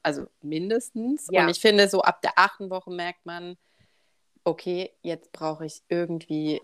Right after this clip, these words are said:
Speaker 1: eine Struktur, ich brauche irgendeinen Alltag, ich muss jetzt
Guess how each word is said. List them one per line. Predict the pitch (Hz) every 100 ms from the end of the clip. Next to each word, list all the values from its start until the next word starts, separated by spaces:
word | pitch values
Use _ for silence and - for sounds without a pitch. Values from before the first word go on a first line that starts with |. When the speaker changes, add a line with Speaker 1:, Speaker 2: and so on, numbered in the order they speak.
| _ _
Speaker 1:
eine | 160 156
Struktur, | - 156 - 220 262 -
ich | 190
brauche | _ 165 156 -
irgendeinen | 165 160 160 143
Alltag, | 143 175 196 220 233 247
ich | 202 -
muss | 175 180 -
jetzt | 170 -